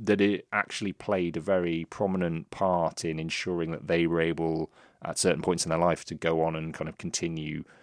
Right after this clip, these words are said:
uh, to do the work they were doing. And a lot of those people ended up being quite prominent figures, um, in the civil rights movement. So, you know, there's a very positive story to be told there. And there's actually a documentary about the life of,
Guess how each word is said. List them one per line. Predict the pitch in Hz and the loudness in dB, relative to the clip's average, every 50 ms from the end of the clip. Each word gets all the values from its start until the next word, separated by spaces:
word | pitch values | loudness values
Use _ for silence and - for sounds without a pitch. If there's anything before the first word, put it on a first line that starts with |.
| - - _ _ - | -20 -20 _ _ -4
uh, | - 82 82 87 - | -2 -2 -2 -2 -4
to | - 73 | -6 -6
do | - - 101 90 | -2 0 0 0
the | 85 85 | 2 2
work | 90 104 110 101 - - | 4 4 4 4 2 -2
they | - 85 80 | -4 -4 -4
were | 78 - | -4 -6
doing. | - - 80 78 82 87 | -6 -6 -6 -6 -4 0
And | 87 92 | 2 2
a | |
lot | 95 98 92 - - | 4 2 2 -2 -2
of | 85 | -2
those | 85 82 - - | -2 -2 -4 -4
people | - 92 82 - 87 82 | -6 -6 -4 -2 -2 -2
ended | 82 82 82 82 82 82 | -2 -2 -2 -2 0 0
up | 80 - - - | 0 0 -2 -6
being | - 82 85 80 80 80 82 82 80 - - - - - - _ | -4 -2 0 0 0 -2 -4 -6 -10 -14 -16 -20 -20 -20 -20 _
quite | - - 90 82 | -2 -2 -2 -2
prominent | - - - 85 85 82 80 80 - - | -2 -2 -2 -2 -2 -2 -6 -6 -8 -6
figures, | - 92 80 - 80 78 76 - - - - | -4 -4 -4 -4 -4 -4 -4 -4 -4 -4 -2
um, | - 87 82 80 78 80 85 82 - - - - - - - - _ _ - | 0 0 2 2 0 0 -4 -6 -8 -12 -20 -20 -20 -20 -20 -20 _ _ 0
in | 117 104 92 | 2 4 4
the | 90 | 4
civil | 82 - 98 82 90 92 | 4 4 2 2 2 2
rights | 98 123 127 113 - - - | 4 4 4 4 2 -2 -4
movement. | 90 80 80 80 - - - - - - | -4 -6 -6 -8 -12 -14 -14 -12 -10 -8
So, | - - 101 | -6 -2 0
you | 92 92 90 92 | 2 2 2 2
know, | 98 107 | 2 0
there's | 95 90 | 0 2
a | 104 | 2
very | 120 117 101 | 2 2 0
positive | - - 110 101 87 - - 104 101 | 0 0 -2 -2 0 -2 -2 -2 -2
story | - - - 110 107 107 101 | -2 -2 -2 0 0 0 -2
to | - - | -4 -6
be | 101 | -8
told | - - - 104 101 98 98 | -4 0 2 2 2 2 2
there. | 113 113 113 110 | 2 2 2 2
And | 107 | 2
there's | 101 92 123 | 2 2 2
actually | 113 - - - - 95 | 2 2 0 -2 -2 -2
a | 85 | -2
documentary | - 95 - - - 92 98 98 95 90 - - - 87 82 80 | 0 -2 -4 -4 -4 -4 -2 -2 -2 -4 -6 -8 -6 -6 -4 -6
about | 80 - - 87 87 87 87 - - | -6 -2 0 0 0 0 -2 -4 -6
the | 82 | -6
life | 80 78 78 78 - - | -4 -2 -4 -4 -6 -8
of, | 85 82 80 73 - - | -8 -8 -8 -8 -12 -16